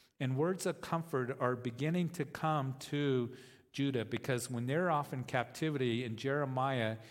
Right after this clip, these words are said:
is saying that seventy years are going to be completed for this captivity, then they would come back, five thirty-six B C, when Cyrus, the king of the Medes and the Persians, who overthrew Babylon, uh, Babylon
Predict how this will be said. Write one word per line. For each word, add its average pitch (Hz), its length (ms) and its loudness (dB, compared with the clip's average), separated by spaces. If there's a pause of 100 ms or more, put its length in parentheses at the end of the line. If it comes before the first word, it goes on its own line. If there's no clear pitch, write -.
(200)
is 127 160 2
saying 127 440 2
that 113 160 -2
seventy 165 500 0
years 156 680 2 (320)
are 120 140 4
going 131 260 0
to 123 80 2
be 123 140 0
completed 151 640 0
for 135 160 -4
this 127 200 0
captivity, 123 640 0
then 131 340 0
they 170 120 2
would 165 180 -2
come 165 180 0
back, 120 400 0
five 117 280 0
thirty-six 151 640 0
B 160 200 0
C, 110 500 0 (420)
when 123 160 0
Cyrus, 143 600 2
the 131 100 -4
king 160 380 0
of 135 100 0
the 127 80 0
Medes 139 400 0
and 135 80 -2
the 127 60 -2
Persians, 110 640 -4
who 123 200 -2
overthrew 151 540 0
Babylon, 113 880 0 (440)
uh, 113 160 -2
Babylon 131 880 0